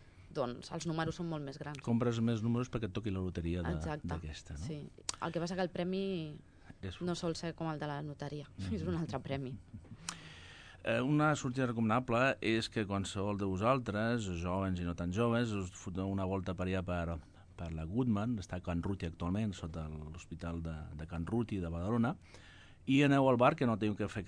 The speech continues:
Speaker 2: res, us deixen allà entrar lliure al bar, i
Speaker 1: Sí.
Speaker 2: pa-, comenceu a parlar amb qualsevol altra persona que passeu, passa per allà, que veureu que hi ha molt, com diu la Mireia, discapacitat física, van alguns d'ells en cadira de roda, altres van en, en crosses, per exemple, i parleu amb ells, perquè són molt oberts inclús, eh?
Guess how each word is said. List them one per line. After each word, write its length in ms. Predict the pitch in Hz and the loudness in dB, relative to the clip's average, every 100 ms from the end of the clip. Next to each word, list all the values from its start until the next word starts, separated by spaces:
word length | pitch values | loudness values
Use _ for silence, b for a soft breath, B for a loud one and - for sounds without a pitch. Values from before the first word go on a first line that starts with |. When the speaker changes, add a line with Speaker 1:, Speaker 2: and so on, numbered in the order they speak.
| 98 | 0
Speaker 2:
res, 240 | 135 220 | 0 0
us 160 | 101 90 | -2 -2
deixen 240 | 95 101 | -2 0
allà 220 | 95 92 90 | 0 2 0
entrar 220 | 87 87 | 0 0
lliure 240 | 87 90 | 2 2
al 80 | 87 | 4
bar, 300 | 117 160 - - | 6 6 4 0
i 140 | 135 151 147 | 2 2 0
Speaker 1:
Sí. 100 | - 110 | -6 -4
Speaker 2:
pa-, 80 | 110 | 0
comenceu 340 | 107 107 120 | 2 2 2
a 60 | 120 | 4
parlar 160 | 110 | 4
amb 140 | 123 127 | 4 2
qualsevol 340 | 107 104 104 | 0 0 0
altra 160 | 104 104 | 0 -2
persona 300 | 101 - 104 | -2 -2 -2
que 80 | 98 | -2
passeu, 240 | 90 90 - - | -2 -4 -6 -8
passa 180 | 90 90 | -6 -4
per 120 | 92 | -2
allà, 140 | 180 104 | -2 -2
que 80 | |
veureu 540 | 85 85 78 82 87 98 | -6 -6 -8 -6 -6 -4
que 80 | 95 | -4
hi 80 | 92 | -2
ha 60 | |
molt, 240 | 95 95 92 | -2 -2 -2
com 140 | 92 | -2
diu 80 | 90 | 0
la 220 | 90 87 | -2 -2
Mireia, 340 | 85 90 92 85 | -2 0 0 -2
discapacitat 640 | 85 - 80 85 85 - | -6 -8 -8 -6 -6 -4
física, 380 | 156 143 156 - | -2 -2 -4 -6
van 240 | 90 87 82 | -6 -4 -6
alguns 300 | 80 85 85 | -4 -4 -2
d'ells 160 | 82 | -4
en 60 | 82 | -6
cadira 220 | 82 82 | -6 -8
de 80 | 82 | -2
roda, 180 | 165 135 | -2 -2
altres 300 | 95 87 85 | -4 -6 -8
van 160 | 87 85 | -8 -4
en, 220 | 85 82 B B B - | -2 -2 B B B -8
en 140 | 87 82 | -6 -4
crosses, 480 | - 95 90 87 85 | -2 -2 -2 -6 -8
per 140 | 85 | -6
exemple, 420 | 92 131 113 131 - B B B B 147 | 0 2 2 -2 -6 B B B B 0
i 40 | |
parleu 240 | 139 131 151 | 4 6 6
amb 140 | 110 | 6
ells, 180 | 151 110 | 2 2
perquè 260 | 92 82 80 73 - 82 | -2 -4 -4 -6 -10 -8
són 160 | - 98 | -4 0
molt 160 | 95 92 | 2 2
oberts 260 | 110 107 | 2 2
inclús, 360 | 92 82 120 | -2 0 0
eh? 100 | 127 | 2